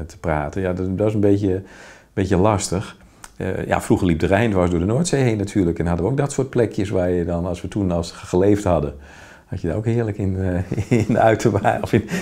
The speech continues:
in de delta kunnen, kunnen liggen. Dus, eh, dus ja, dat, dat, dat is een hele lastige om, eh, op, op die manier te beantwoorden. Ik zelf benader het op een andere manier. En dat is namelijk van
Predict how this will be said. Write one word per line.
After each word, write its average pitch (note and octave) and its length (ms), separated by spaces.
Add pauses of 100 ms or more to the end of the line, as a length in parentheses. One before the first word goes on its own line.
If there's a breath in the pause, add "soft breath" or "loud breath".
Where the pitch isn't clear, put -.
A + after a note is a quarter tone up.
in C3 100
de B2 100
delta A#2+ 420
kunnen, G#2+ 460
kunnen G#2 300
liggen. G2+ 300 (340 loud breath)
Dus, G#2+ 360
eh, G2+ 320
dus G#2 240
ja, A#2+ 300
dat, G#2 240
dat, G#2 280 (240 loud breath)
dat - 120
is C3 60
een C3+ 60
hele B2 160
lastige D3+ 440
om, A#2 360
eh, G#2+ 200
op, A2+ 140
op - 140
die A2 100
manier G#2 280
te G2 100
beantwoorden. F2+ 500 (1000 loud breath)
Ik A2+ 200
zelf E3+ 540
benader C3+ 440
het A#2 140
op G#2 100
een A2 80
andere D2 320
manier. - 380 (280)
En G2+ 100
dat B2+ 140
is D3 180
namelijk A2+ 400
van G2 440